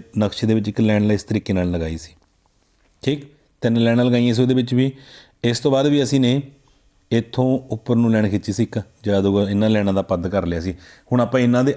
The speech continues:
ਆਲੇ ਦੁਆਲੇ ਸਾਰੇ ਸਥਾਨ ਆ ਜਿਹੜੇ ਤੁਹਾਡੇ ਭਰ ਦਾਂਗੇ, ਤੁਸੀਂ ਸਿਰਫ ਧਿਆਨ ਨਾਲ ਵੇਖਣਾ ਗਾ,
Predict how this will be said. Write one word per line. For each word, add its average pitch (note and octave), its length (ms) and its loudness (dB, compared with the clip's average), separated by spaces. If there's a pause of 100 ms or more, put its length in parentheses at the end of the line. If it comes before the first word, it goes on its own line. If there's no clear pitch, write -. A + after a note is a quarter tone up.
ਆਲੇ G#2+ 220 0
ਦੁਆਲੇ A2 300 2
ਸਾਰੇ A2 300 0
ਸਥਾਨ G2 340 -4
ਆ G2 40 -2
ਜਿਹੜੇ G2 200 0
ਤੁਹਾਡੇ G#2+ 300 0 (420)
ਭਰ A2 140 0
ਦਾਂਗੇ, F#2+ 300 -2
ਤੁਸੀਂ G2+ 240 -4
ਸਿਰਫ A2 200 -4 (120)
ਧਿਆਨ G#2+ 240 0
ਨਾਲ G2+ 200 0
ਵੇਖਣਾ F#2 420 -4
ਗਾ, D#2 140 -12